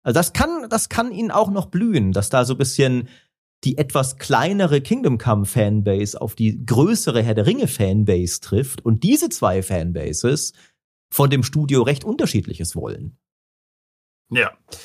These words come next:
Speaker 2: Ich glaube, wir kommen jetzt in den Bereich des Hoffen und Bangens.
Speaker 1: Ja.
Speaker 2: Und da, und damit in den Bereich, wo wir, glaube ich, ähm,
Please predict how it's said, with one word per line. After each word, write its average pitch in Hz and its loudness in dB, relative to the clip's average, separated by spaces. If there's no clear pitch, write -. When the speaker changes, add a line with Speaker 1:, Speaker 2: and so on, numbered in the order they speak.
Speaker 2:
Ich 143 -8
glaube, 240 2
wir 208 4
kommen 214 2
jetzt 208 2
in 175 2
den 170 4
Bereich 165 2
des - -4
Hoffen 170 0
und 127 -2
Bangens. 156 0
Speaker 1:
Ja. 196 2
Speaker 2:
Und 131 -4
da, 135 -4
und 156 0
damit 160 2
in 143 0
den 135 2
Bereich, 123 0
wo 127 -2
wir, 135 4
glaube 123 4
ich, - -2
ähm, 107 -2